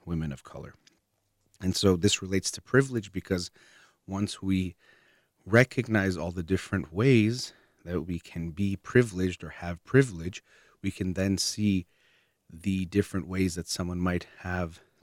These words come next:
the lack of privilege or the disadvantages. So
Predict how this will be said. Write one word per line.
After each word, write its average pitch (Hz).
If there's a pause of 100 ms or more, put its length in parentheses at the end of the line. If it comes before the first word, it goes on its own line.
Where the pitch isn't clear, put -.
(320)
the 80 (460)
lack 104
of 92
privilege 80
or 85
the 73
disadvantages. - (440)
So 82